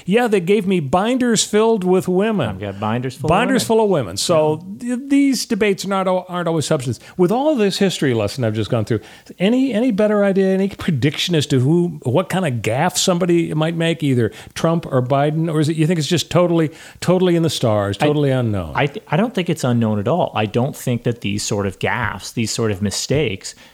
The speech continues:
Speaker 2: can exist in a twenty, post twenty fifteen world. I think in twenty fifteen,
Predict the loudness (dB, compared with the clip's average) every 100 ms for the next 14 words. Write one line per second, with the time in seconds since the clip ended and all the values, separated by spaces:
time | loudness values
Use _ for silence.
0 | _ -4 -2 0 -2 -4 -2 2 2 0
1 | -4 -6 -2 0 -2 -4 -2 0 0 -2
2 | 0 0 0 -4 -6 -2 -2 -2 -2 -4
3 | -4 -2 -2 -2 -2 -4 -4 -2 -2 -4
4 | -2 -2 -2 -6 -6 -6 -6